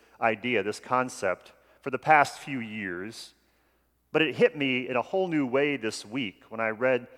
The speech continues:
about Paul's conversation with the people in Athens. God loves the world more than God loves the church.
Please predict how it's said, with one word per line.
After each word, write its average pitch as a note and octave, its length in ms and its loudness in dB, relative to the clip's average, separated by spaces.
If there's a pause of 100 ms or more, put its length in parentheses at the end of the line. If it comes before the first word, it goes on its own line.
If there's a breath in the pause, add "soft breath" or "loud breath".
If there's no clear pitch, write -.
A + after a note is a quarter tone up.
(140)
about A2+ 320 2
Paul's C3 360 2
conversation A2 880 -4
with G2 120 -8
the - 80 -18
people G#2 360 -8
in F#2 60 -6
Athens. F2 840 -8 (2000)
God A3 240 -6
loves F#3+ 260 2
the C3+ 100 -8
world G#2 540 -6
more E3+ 320 -4
than D#3 200 -10
God A#2+ 440 -2
loves G#2 280 -6
the G2+ 100 -16
church. - 760 -20